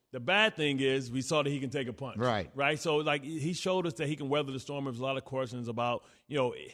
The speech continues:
Speaker 1: if he gets hit, how slight he is, how young he looks. He showed you that he was a tough quarterback. Now, I don't want him to major in that. They have to do a better job in being able to protect him. But you saw the arm talent, you t-, saw the arm strength. And listen, they were one-dimensional,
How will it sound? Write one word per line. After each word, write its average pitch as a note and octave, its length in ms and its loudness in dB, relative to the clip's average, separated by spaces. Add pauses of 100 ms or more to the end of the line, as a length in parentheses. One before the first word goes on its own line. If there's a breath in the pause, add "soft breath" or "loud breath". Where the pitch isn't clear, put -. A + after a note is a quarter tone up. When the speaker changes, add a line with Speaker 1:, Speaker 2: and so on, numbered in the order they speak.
Speaker 1:
if C#3 180 0
he C#3 120 -2
gets B2+ 300 -2
hit, C3+ 260 -2
how B2+ 200 -4
slight C3+ 360 -4
he B2+ 180 -4
is, B2 120 -6
how B2+ 140 -6
young B2 280 -6
he B2 120 -4
looks. B2 240 -2 (200 loud breath)
He E3 80 -2
showed F#3+ 300 2
you D#3+ 80 0
that C#3+ 120 4
he D3 80 2
was C3 120 -2
a B2+ 60 -2
tough C3+ 260 -4
quarterback. B2+ 400 -4
Now, A#2 180 -2
I C#3+ 40 2
don't D#3 120 -2
want C#3+ 160 0
him C3+ 60 -2
to A#2+ 60 0
major B2 380 0
in A2 60 -2
that. A2+ 220 -4
They B2 100 -2
have C3 160 -2
to A2+ 60 -14
do A#2+ 100 -4
a A2 40 -6
better A#2+ 240 -4
job A#2 280 -4
in G#2+ 80 -10
being A#2 180 -6
able A2 140 -8
to G#2+ 40 -10
protect B2+ 440 -4
him. C#3 160 -4 (260 loud breath)
But B2+ 160 -4
you A#2+ 60 -4
saw D3+ 260 2
the C#3+ 100 4
arm C3+ 280 0
talent, B2+ 320 -6
you A2+ 80 -6
t-, B2+ 200 -6
saw C3+ 200 0
the B2 60 2
arm C3 220 0
strength. B2+ 300 -6 (180 loud breath)
And F3+ 120 0
listen, E3+ 200 4
they D3+ 120 6
were G3+ 120 4
one-dimensional, D3 800 -2